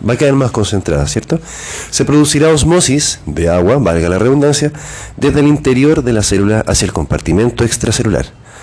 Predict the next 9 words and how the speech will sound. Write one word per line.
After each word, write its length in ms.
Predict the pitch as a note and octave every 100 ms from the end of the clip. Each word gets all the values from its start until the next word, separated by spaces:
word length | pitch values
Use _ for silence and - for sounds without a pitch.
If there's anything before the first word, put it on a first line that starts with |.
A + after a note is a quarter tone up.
| - - -
¿cierto? 380 | - - D3+ F3 - - - - - - - - - - - - - - - - - - - - - - - -
Como 320 | F#2 F#2+ F#2
va 180 | G#2 A#2
a 40 |
aumentar 500 | G#2+ F#2+ F2 F2+ A2
la 120 | A2+
osmolaridad 600 | A2+ A2+ A2 A2+ A#2+ A#2
del 120 | B2 B2+
plasma, 520 | A#2 F#2+ G2 B2